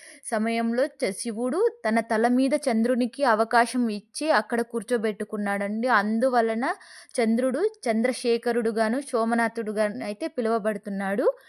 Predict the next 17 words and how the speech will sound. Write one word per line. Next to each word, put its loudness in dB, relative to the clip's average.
కాబట్టి 2
చంద్రుడికి 2
సోమవారం 0
అనుకూలమైన 0
రోజు. 0
చంద్ర, 2
ఆ, 0
సోమ -2
అనే 2
పదాలు 0
కూడా, 0
ఆ, 2
విడగొట్టలేనటువంటి, 0
విడదీయరాయనటువంటి 0
ఉమా 0
సహితుడు -2
అనే -2